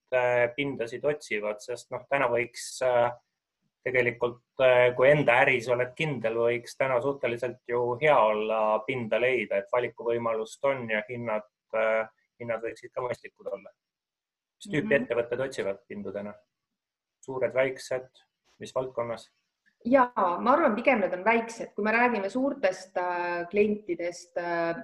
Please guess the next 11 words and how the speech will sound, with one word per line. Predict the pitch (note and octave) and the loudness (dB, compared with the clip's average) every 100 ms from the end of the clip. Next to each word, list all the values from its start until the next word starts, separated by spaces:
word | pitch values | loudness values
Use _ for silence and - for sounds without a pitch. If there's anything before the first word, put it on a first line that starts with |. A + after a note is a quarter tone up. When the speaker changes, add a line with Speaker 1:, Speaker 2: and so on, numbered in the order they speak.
| - | -8
Speaker 2:
ma | F#3 F#3+ | -2 0
ei | |
tea, | F3+ | 0
nimetame | F#3+ A3+ F#3+ E3 D#3+ | 0 0 0 -2 -8
suurteks, | E3 G#3+ G#3 F#3 E3 - | -6 -6 -4 -6 -8 -10
noh, | F3 E3+ | -14 -10
näiteks | F3 F3 - | -10 -10 0
kolmsada | A3 G#3 G3 F3 E3+ | 4 4 2 -2 -6
pluss, | F3 F#3 - - - | -4 -8 -10 -12 -8
tuhat | G#3 G3+ - | -4 -4 -4
ruutu, | F3+ F3+ E3+ - E3 E3 E3 | -2 -2 -2 -6 -4 0 0